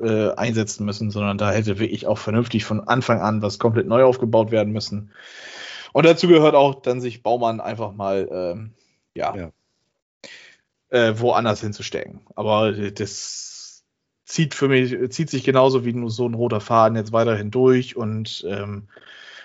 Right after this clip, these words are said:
Speaker 1: man wird das vielleicht schaffen, eine ansehnliche Saison zu spielen, aber ich, weiß ich nicht, keine Ahnung. Das erstmal überraschen lassen und so nach drei, vier, fünf Spieltagen kann man ja vielleicht so eine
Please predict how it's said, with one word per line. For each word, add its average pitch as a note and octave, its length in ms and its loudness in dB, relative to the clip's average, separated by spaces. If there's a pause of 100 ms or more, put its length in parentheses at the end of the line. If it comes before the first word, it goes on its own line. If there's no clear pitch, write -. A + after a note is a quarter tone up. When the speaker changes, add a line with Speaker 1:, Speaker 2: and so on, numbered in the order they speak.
(140)
Speaker 1:
man B2+ 220 2
wird D3 160 6
das C#3 200 2
vielleicht C3 320 4
schaffen, C3 440 -4
eine A#2 520 -6
ansehnliche B2 840 0
Saison A#2 340 -2
zu A#2 120 -8
spielen, A2 480 -6
aber G2+ 320 -6
ich, - 120 -10 (380)
weiß F2 160 -2
ich F#2+ 120 -8
nicht, G2+ 260 -14
keine G2+ 240 -4
Ahnung. D#2 200 -10 (360)
Das - 520 -8 (1600)
erstmal D#3+ 360 4
überraschen C3 440 4
lassen A2+ 540 -6
und A2 200 -14
so A#2 140 -12
nach A#2 120 -8
drei, B2 220 -2
vier, A#2 180 -10
fünf B2 220 -10
Spieltagen B2 500 -4
kann A#2+ 120 -6
man A#2+ 100 -6
ja A#2 80 -4
vielleicht A#2+ 720 0
so A#2 160 -6
eine A2 340 -8